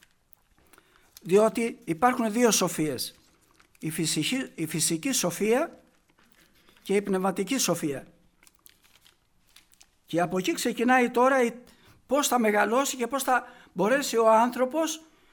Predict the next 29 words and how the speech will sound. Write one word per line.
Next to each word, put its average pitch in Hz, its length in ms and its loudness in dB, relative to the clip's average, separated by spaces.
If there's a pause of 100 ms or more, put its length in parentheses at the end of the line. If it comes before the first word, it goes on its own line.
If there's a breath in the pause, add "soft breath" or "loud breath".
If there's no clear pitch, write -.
(120)
να 196 160 -2
πλαισιωθεί 202 680 2
από 226 260 4
μία 254 240 2
σύντροφο 262 580 -2
ή 240 120 2
σύντροφο 277 560 0 (340 loud breath)
να 247 140 -4
περάσει 277 300 -2
τη 269 80 -4
ζωή 277 340 2
του. 123 220 -12 (260 loud breath)
Γιατί 208 300 0
αυτό 277 280 2
που 269 140 6
απασχολεί 220 520 2
τους 196 180 -4
ανθρώπους 196 400 0
στην 196 120 -6
εποχή 185 340 -4
εκείνη, 202 440 0 (100)
όπως 240 320 2
και 156 100 -6
σήμερα, 196 500 -2 (380 loud breath)
το 196 160 4
απόλυτο 339 480 0
είναι 349 120 -2
ο 359 40 -2
γάμος. 349 500 2